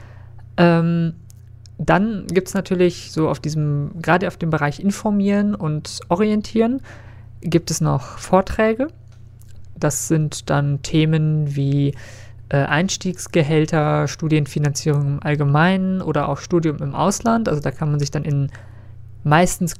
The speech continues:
kurzen Impulsvorträgen von zwanzig bis dreißig Minuten so ein paar Infos, äh, abholen und so einen allgemeinen Einstieg. Und, äh, da waren wir beispielsweise von Seitenwälzer aus,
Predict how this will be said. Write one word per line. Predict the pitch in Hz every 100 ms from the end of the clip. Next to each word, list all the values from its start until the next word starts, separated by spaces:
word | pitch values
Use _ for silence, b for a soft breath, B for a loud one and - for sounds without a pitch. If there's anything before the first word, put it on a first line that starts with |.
| -
kurzen | - - 190 - 175
Impulsvorträgen | 156 - 190 - - 180 175 - 160 160 165
von | - 156 147 151
zwanzig | - 156 165 156
bis | 143
dreißig | 156 147 - 151
Minuten | 147 165 - 165 160 156 151 143 - - 160
so | 147
ein |
paar | 143 151
Infos, | 190 - 202 202 - -
äh, | 180
abholen | 180 185 - 185 180 180 180
und | 151
so | 156
einen | 147
allgemeinen | 160 160 160 143 143 143 143 - -
Einstieg. | 165 196 - 254 277 - B B B B B -
Und, | 165 170 170 170 -
äh, | 165 160 156 156 160
da | 156 165 170
waren | 170 165 151
wir | 170
beispielsweise | 190 180 - - 170
von | 160 160
Seitenwälzer | 156 165 165 156 156 151
aus, | 147 147 147 -